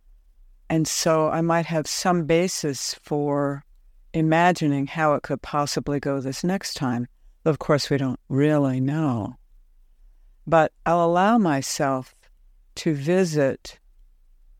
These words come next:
my imagining of how the thing could be, i-, including what it might feel like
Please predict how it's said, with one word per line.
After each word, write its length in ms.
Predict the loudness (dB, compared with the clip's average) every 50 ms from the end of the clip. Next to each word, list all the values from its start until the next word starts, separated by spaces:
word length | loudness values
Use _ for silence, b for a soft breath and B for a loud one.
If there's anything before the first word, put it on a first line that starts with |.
| _ _ _ _ _ _ _ _ _ _ _ _ _ _ _ _ _
my 300 | -2 0 2 2 2 0
imagining 840 | 0 0 0 0 2 4 4 4 2 2 2 0 0 0 -2 -4 -4
of 140 | -4 -4 -6
how 600 | -6 -4 -2 0 0 0 0 0 -2 -4 -6 -10 -14 _ _ _ -20 -20 _ -2
the 120 | -2 -2
thing 360 | 0 0 0 0 2 0 0
could 380 | -2 -4 -2 -2 -2 0 -2 -2
be, 580 | 0 0 2 2 2 0 0 -2 -6 -8 -14 _ _ _ _ _ _ _ _ _ _ -20 _ -20 -20 -20 _ _ _ _ -12 -10
i-, 80 | -10 -10 _ _
including 520 | 0 0 2 4 4 4 6 6 4 2 0 -2
what 200 | 0 2 2 2
it 80 | 2 2
might 260 | 2 0 0 -2 -4
feel 440 | -8 -6 -4 -2 0 2 2 2 2
like 420 | 2 0 0 -2 -4 -6 -10 -18